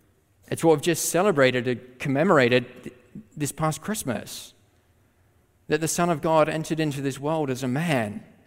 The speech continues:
to rescue us from our sin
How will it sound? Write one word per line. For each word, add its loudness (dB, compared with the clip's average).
to -4
rescue 0
us -6
from -2
our 2
sin -2